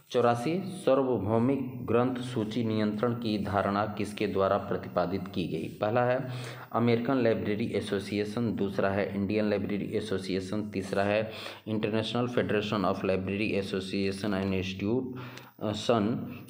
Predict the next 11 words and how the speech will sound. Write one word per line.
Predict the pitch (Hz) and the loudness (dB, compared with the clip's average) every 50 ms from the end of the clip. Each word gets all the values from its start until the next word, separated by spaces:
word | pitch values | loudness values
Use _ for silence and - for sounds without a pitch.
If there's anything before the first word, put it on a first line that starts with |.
| - | 0
चौथा | - 110 101 - - 123 | 2 2 4 4 4 6
है | 113 110 113 113 - | 6 6 6 4 4
इंडियन | 107 107 104 107 117 113 | 2 0 2 4 4 4
एसोसिएशन | 92 101 101 104 104 101 98 - 98 98 101 - - 107 | 4 2 0 0 -2 -2 -2 0 -2 -2 -2 -2 0 0
of | 95 92 101 95 - | 2 2 2 2 0
स्पेशल | 104 107 107 - 95 90 - 107 101 | -2 -2 -2 -4 -4 -2 0 0 2
लाइब्रेरीज | 95 95 90 85 92 87 90 98 107 107 - - - - | 2 2 0 0 -2 -2 -2 -2 -2 -2 -6 -8 -8 -6
and | 104 104 104 101 | -4 -2 -2 -2
इन्फॉर्मेशन | 104 104 101 - - 98 90 95 92 92 - 98 95 | -2 -2 -2 0 0 0 0 0 -2 -2 -2 -4 -4
सेंटर्स। | 92 95 - 98 92 87 - - 69 58 - - - - - - - _ _ _ _ _ _ _ _ _ _ _ _ _ - - - - - | -4 -4 -2 -2 -2 0 0 0 -2 -2 -2 -4 -6 -6 -8 -8 -12 _ _ _ _ _ _ _ _ _ _ _ _ _ -20 -20 -18 -16 -14
सार्वभौमिक | - - - 127 123 127 120 104 - 120 107 107 104 110 113 117 - - - - | -2 2 4 4 6 4 2 2 2 2 2 2 4 2 2 0 -2 -6 -10 -12